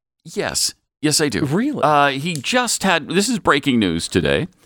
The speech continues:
Speaker 1: Uh, President Biden told reporters that he's getting his annual physical as questions mount about his mental illness or fitness, uh, as he seeks his second term. Now,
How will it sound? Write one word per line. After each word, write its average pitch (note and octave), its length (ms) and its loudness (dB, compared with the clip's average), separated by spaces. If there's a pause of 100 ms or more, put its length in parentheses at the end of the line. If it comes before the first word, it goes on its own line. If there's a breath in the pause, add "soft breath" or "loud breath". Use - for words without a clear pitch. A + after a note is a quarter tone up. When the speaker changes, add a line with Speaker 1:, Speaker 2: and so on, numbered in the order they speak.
(400 soft breath)
Speaker 1:
Uh, A#2 540 4
President F#3+ 480 0
Biden F3 340 0
told D3 240 0
reporters C3 760 0
that A2+ 240 0
he's G#2 300 -4
getting D#3+ 280 0
his A2+ 160 2
annual C3 320 0
physical C3 480 0
as - 160 -2
questions C#3 480 -2
mount B2+ 240 0
about G2 260 0
his F2+ 120 -4
mental G#2 520 0
illness D#3 480 0 (360)
or D#2+ 180 0
fitness, - 640 -6 (720 loud breath)
uh, G#2 300 2
as A#2 200 0
he A#2+ 80 -4
seeks - 300 0
his D#2+ 120 0
second C#2+ 340 -2
term. C2 240 -4 (260 soft breath)
Now, E3+ 460 -2